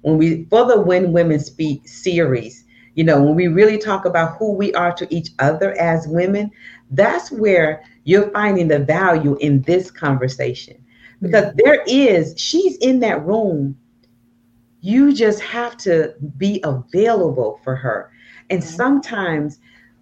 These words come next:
Speaker 1: we're unfortunately competing for the same thing in the room, in the
Speaker 2: Mm-hmm.
Speaker 1: chair, and at the
Speaker 2: Mm-hmm.
Speaker 1: table at times.
Speaker 2: Oh, yes.
Speaker 1: But that's not something we created.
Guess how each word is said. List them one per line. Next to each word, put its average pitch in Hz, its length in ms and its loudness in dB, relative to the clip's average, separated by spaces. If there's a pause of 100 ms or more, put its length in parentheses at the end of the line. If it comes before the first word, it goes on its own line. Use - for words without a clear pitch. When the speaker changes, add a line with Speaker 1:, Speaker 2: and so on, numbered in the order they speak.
(120)
Speaker 1:
we're 208 540 0
unfortunately 196 1000 -4 (220)
competing 226 600 -4
for 208 120 4
the 165 120 -2
same 196 440 -4
thing 247 480 -6 (180)
in 180 160 -2
the 165 80 0
room, 190 680 -2 (200)
in 185 100 -4
the 180 100 0
Speaker 2:
Mm-hmm. 170 300 0
Speaker 1:
chair, 156 300 2 (300)
and 143 120 2
at 135 140 0
the 135 80 -6
Speaker 2:
Mm-hmm. 160 140 -10
Speaker 1:
table 135 420 -6 (180)
at 135 160 -6
times. 127 320 -8
Speaker 2:
Oh, 170 280 -2 (200)
yes. - 640 -4
Speaker 1:
But 233 120 2
that's 254 240 4
not 320 220 -2
something 269 340 0
we 240 140 -2
created. 247 600 -4